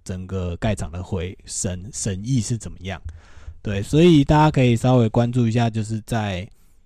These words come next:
原本是那个，呃，在美国的，美国之前所订立的政策，那接下来是不是能够延续？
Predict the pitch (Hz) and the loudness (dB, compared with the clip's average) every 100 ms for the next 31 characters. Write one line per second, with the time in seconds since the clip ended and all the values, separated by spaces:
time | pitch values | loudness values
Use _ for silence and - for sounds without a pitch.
0 | _ - 120 135 113 135 127 123 117 113 | _ -2 2 2 2 2 4 2 2 0
1 | 110 104 98 - 113 107 107 98 92 85 | 0 -4 -8 -8 -8 -6 -4 -4 -6 -8
2 | - _ - - - - - _ _ - | -14 _ -20 -20 -20 -20 -20 _ _ -20
3 | - - - - 95 92 92 90 95 - | -20 -20 -18 -12 -10 -10 -10 -14 -16 -20
4 | - - _ _ - - - 117 110 104 | -20 -20 _ _ -20 -20 -12 -8 -6 -4
5 | 98 82 _ _ - - - 117 113 117 | -6 -10 _ _ -20 -20 -6 -2 2 2
6 | 120 117 - - - - - - - - | 2 -2 -8 -18 -18 -20 -20 -20 -20 -16
7 | - 117 110 117 117 120 - 151 160 151 | -8 -6 0 0 0 -4 -4 -2 2 2
8 | 113 107 104 135 123 120 110 104 113 104 | 2 0 -2 -4 0 0 2 0 0 -2
9 | 120 110 123 - - 139 143 139 113 107 | -2 -2 -2 -4 -2 0 2 2 0 -2
10 | 123 117 120 107 101 113 110 95 85 92 | -4 0 0 0 0 0 0 -2 -6 -8
11 | - 104 80 | -6 -6 -6